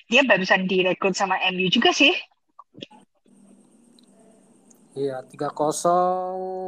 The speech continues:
Speaker 2: eh, U S A, Costa Rica, Kanada, Jamaika juga tiga kosong. Jadi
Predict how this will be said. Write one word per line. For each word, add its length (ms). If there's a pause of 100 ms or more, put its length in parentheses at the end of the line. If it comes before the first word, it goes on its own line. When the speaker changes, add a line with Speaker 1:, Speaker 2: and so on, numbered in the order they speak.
(580)
Speaker 2:
eh, 560
U 60 (100)
S 160
A, 80
Costa 400
Rica, 400
Kanada, 560
Jamaika 400
juga 160
tiga 240
kosong. 480 (160)
Jadi 100